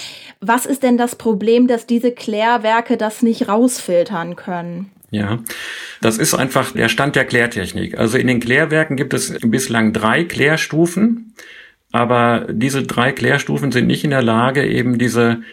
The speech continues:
Speaker 2: Medikamentenreste aus dem Wasser zu holen. Dafür müsste man eine, eine neue, eine vierte Klärstufe einrichten. Die Technik dafür ist eigentlich bekannt. Also man könnte das entweder über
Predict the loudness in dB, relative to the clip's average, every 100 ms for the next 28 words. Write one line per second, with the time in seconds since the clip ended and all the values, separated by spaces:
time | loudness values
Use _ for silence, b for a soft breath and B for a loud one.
0 | B -2 0 0 2 0 0 0 -2 -4
1 | -6 -6 -2 -2 0 -2 -2 -2 -6 -6
2 | -4 -4 -4 -10 B B B 0 0 0
3 | 0 0 0 2 2 0 0 0 2 2
4 | 0 2 2 2 2 0 0 0 0 0
5 | -4 -10 B B B -2 0 2 0 2
6 | 0 0 -2 -4 -2 -2 0 0 -2 -4
7 | -4 -4 -4 B B -2 2 2 2 0
8 | 2 -2 0 0 0 0 0 0 -2 -4
9 | -4 0 2 2 0 -8 _ -18 -6 -2
10 | 0 0 0 -2 -2 -2 -2 0 -2 0
11 | 0 0 0 -2 -2 -2